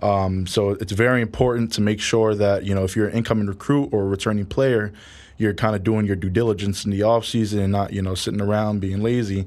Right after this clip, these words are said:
And, you know, you're making sure you're getting your, you're getting your sprints in, you know, you're getting your light conditioning in,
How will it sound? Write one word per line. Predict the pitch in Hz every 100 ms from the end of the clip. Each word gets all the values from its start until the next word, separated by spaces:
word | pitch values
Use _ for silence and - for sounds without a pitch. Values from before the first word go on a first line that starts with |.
| - - - - - -
And, | 104 101 98
you | 101
know, | 101
you're | 98 98
making | 107 110
sure | - 110
you're | 101
getting | 107 107
your, | 104
you're | 95 98 95
getting | 107 107
your | 101
sprints | - 110 98 -
in, | 87
you | 87
know, | 90 87
you're | 87
getting | 95 98
your | 101
light | 101 98
conditioning | 104 110 - 107 104
in, | 101 98